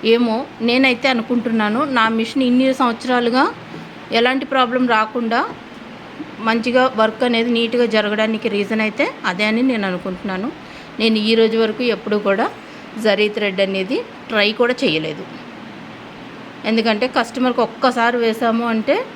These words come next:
రిపీటెడ్గా మనకి జరీతో వేయమని అడుగుతారు కస్టమర్. So అంత రిస్క్ మనం తీసుకోవాలని నేను అనుకోవట్లేదు.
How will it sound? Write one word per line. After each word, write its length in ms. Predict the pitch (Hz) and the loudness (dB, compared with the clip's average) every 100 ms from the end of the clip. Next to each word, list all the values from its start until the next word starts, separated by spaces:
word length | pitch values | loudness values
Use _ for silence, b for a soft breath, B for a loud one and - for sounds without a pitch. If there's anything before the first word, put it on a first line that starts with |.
| 190 | -6
రిపీటెడ్గా 680 | 202 208 226 233 233 226 254 | -4 0 0 2 2 4 4
మనకి 440 | 247 214 269 392 - - - - | 2 0 -2 -4 -4 -14 -16 -12
జరీతో 440 | 185 196 196 208 233 | 0 2 2 2 2
వేయమని 520 | 214 190 190 190 247 | 2 2 2 2 2
అడుగుతారు 540 | 330 185 175 160 156 - - - | 2 0 -4 -4 -6 -8 -8 -4
కస్టమర్. 420 | 185 - 185 165 - - - - - - - - - - - - - | -4 -2 -2 -2 -6 -18 -18 -18 -18 -18 -18 -18 -18 -18 -18 -16 -8
So 80 | 247 | 0
అంత 320 | 240 220 214 233 | 4 4 2 0
రిస్క్ 320 | 220 214 - | -2 -4 -2
మనం 260 | 220 202 | 0 0
తీసుకోవాలని 760 | 220 220 214 - 214 196 202 262 | 0 0 -2 0 2 4 2 2
నేను 200 | 247 202 | 2 2
అనుకోవట్లేదు. 800 | 180 175 190 185 185 175 180 415 | -2 0 -2 -2 0 0 0 -4